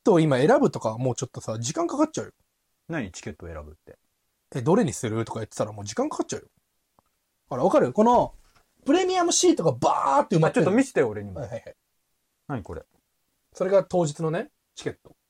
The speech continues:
Speaker 2: ん？ああ、はいはいはい。
Speaker 1: で、プレミアムとかは、
Speaker 2: うん。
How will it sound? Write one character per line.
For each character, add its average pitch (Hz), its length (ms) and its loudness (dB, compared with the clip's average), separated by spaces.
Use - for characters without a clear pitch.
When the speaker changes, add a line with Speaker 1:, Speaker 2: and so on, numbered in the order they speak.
Speaker 2:
ん？ 226 100 -8
あ 139 80 -4
あ、 127 160 2
は 120 140 0
い 107 40 -4
は 104 140 -8
い 87 40 -14
は 82 200 -16
い。 180 60 -8
Speaker 1:
で、 226 280 2
プ - 100 -4
レ 339 140 4
ミ 302 140 4
ア 143 60 4
ム 131 100 0
と - 80 -10
か - 100 -10
は、 156 400 2
Speaker 2:
う 135 100 -4
ん。 92 160 -6